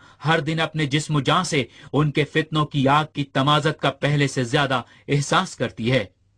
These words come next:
مظلوم فلسطینی قوم پر ایک نظر ڈالیں جو دسیوں سال سے روزانہ صہیونی حکومت اور اس کے حامیوں کے جرائم کے زخم کھا رہی ہے، یا افغانستان،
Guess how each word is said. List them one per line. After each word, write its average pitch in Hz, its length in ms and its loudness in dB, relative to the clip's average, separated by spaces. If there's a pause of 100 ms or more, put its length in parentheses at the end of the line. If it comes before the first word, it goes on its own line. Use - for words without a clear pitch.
(180)
مظلوم 139 520 0
فلسطینی 151 540 0
قوم 151 320 0
پر 147 140 -2
ایک 147 200 2
نظر 139 260 0
ڈالیں 156 320 0 (280)
جو 151 120 2
دسیوں 160 380 0
سال 156 340 2
سے 160 140 -2
روزانہ 156 500 2
صہیونی 151 460 0
حکومت 147 420 0 (300)
اور 143 140 2
اس 156 180 -2
کے 143 120 0 (140)
حامیوں 151 360 2
کے 147 180 0 (400)
جرائم 160 440 0
کے 139 180 0
زخم 127 420 -2
کھا 131 240 -2
رہی 120 280 -4
ہے، 110 100 -4 (460)
یا 135 180 0
افغانستان، 143 760 0